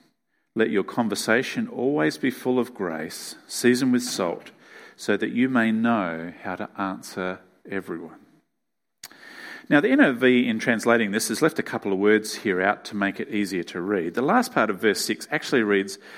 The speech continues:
"So that you may know how you ought," it's the, the "you ought" that it drops out, "to answer everyone. So that you may know how you ought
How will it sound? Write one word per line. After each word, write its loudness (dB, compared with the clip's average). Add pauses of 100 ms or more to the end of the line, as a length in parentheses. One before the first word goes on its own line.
(160)
"So 2
that 2
you 2
may 4
know 0
how 0
you 4
ought," -2 (340)
it's -12
the, 0 (160)
the 0
"you 2
ought" 2
that -6
it -8
drops -8
out, -10 (320)
"to -6
answer -2
everyone. 0 (540)
So 0
that 0
you 2
may 6
know 2
how 2
you 2
ought 0